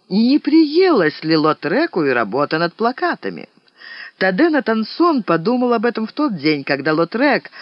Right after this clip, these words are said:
увидев испорченный оттиск, на котором были только два больших красных пятна и одно поменьше розовое,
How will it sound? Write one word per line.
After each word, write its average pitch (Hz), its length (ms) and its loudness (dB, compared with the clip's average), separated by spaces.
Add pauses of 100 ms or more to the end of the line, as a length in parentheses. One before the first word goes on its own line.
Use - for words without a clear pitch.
(200)
увидев 196 480 0 (260)
испорченный 180 880 0
оттиск, 208 600 -2
на 160 140 -2
котором 160 420 -2
были 160 220 0
только 156 320 -2
два 156 260 0
больших 147 440 -4
красных 147 500 -4
пятна 190 480 -2
и 160 60 0
одно 151 360 0
поменьше 151 540 -6
розовое, 143 580 0